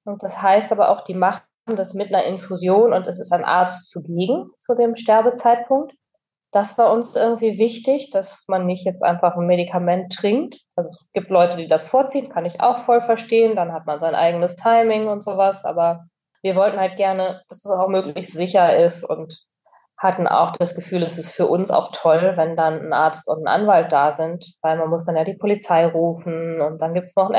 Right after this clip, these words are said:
Ermittlungsverfahren und dies und das. Und ja, das hat für uns so dafür gesprochen, das mit denen zu machen. Wobei ich jetzt gar nicht mit Sicherheit sagen kann, dass andere Organisationen das nicht tun. Also irgendwie war die Entscheidung relativ schnell gefallen und ich kann jetzt gar nicht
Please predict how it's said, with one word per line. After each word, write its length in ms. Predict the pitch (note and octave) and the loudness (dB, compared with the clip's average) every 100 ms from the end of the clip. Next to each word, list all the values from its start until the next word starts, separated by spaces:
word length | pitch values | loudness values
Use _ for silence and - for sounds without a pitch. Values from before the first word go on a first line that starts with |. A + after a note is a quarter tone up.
| A3 | 2
Ermittlungsverfahren 1000 | F#3 D#3 E3 - E3+ E3+ D#3 D#3 E3 D#3 | 0 0 -2 0 -2 2 2 4 2 0
und 180 | F3+ F#3+ | -6 -6
dies 180 | F#3+ | -4
und 180 | G#3 F#3+ | -4 0
das. 340 | D#3 E3 E3+ - | 4 4 0 -6
Und 300 | D#3+ E3 - | -8 -10 -4
ja, 420 | G#3 F3 C#3 - - | 0 2 2 -2 -4
das 180 | G3+ - | -2 0
hat 160 | F#3 | -2
für 140 | - F#3+ | 0 0
uns 220 | F3+ F3+ | 0 0
so 80 | F#3 | 2
dafür 280 | E3+ E3+ | 2 0
gesprochen, 560 | E3+ D#3+ - E3+ E3+ F#3 | -4 -4 -2 0 0 -2
das 180 | E3 F3 | -6 -8
mit 180 | E3+ E3 | -8 0
denen 280 | G3 B3 | 2 2
zu 160 | B3 A3+ | 0 -2
machen. 580 | G#3 G3+ G3+ F#3+ F#3+ - _ - | 0 0 -4 -10 -12 -18 _ -14
Wobei 380 | F#3 F3 F#3 F3+ | -4 0 4 4
ich 100 | F3 | 4
jetzt 160 | F3+ | 0
gar 140 | F3 F3+ | 0 0
nicht 180 | F3+ F#3 | 0 0
mit 180 | E3+ | -2
Sicherheit 500 | F3 G#3 F#3+ F3 E3 | -2 0 2 4 2
sagen 320 | E3 E3+ F#3 F3+ | 4 4 4 0
kann, 160 | F#3+ | -2
dass 160 | F3+ E3+ | -2 -2
andere 320 | D#3+ E3 C#3 | -4 -2 0
Organisationen 800 | - D#3 D#3 D#3 D3+ - D#3 D#3 | 0 0 -4 -2 -2 -4 -8 -4
das 240 | C#3+ C#3+ | -4 -6
nicht 400 | D#3 D#3 D#3 - | -10 -8 -8 -12
tun. 320 | - D#3+ D3 - | -10 -4 -4 -2
Also 180 | C#3+ | 0
irgendwie 420 | E3+ F3+ F3 E3+ E3 | 4 4 2 -2 0
war 120 | E3 | 0
die 140 | D#3+ | 0
Entscheidung 400 | C#3+ D3+ E3 D#3+ | -2 0 2 2
relativ 420 | D#3 D#3 D3+ D#3+ | 2 2 2 -2
schnell 240 | - D#3 D#3 | -6 -2 0
gefallen 600 | D3+ - E3+ E3 D#3+ D3 | -2 -2 0 0 -2 -6
und 200 | D3+ D3+ - | -10 -14 -20
ich 80 | - | -8
kann 180 | E3 | -4
jetzt 180 | D3+ D3 | -4 -4
gar 120 | D3+ | -4
nicht 360 | D3 C#3+ - - | -6 -10 -16 -20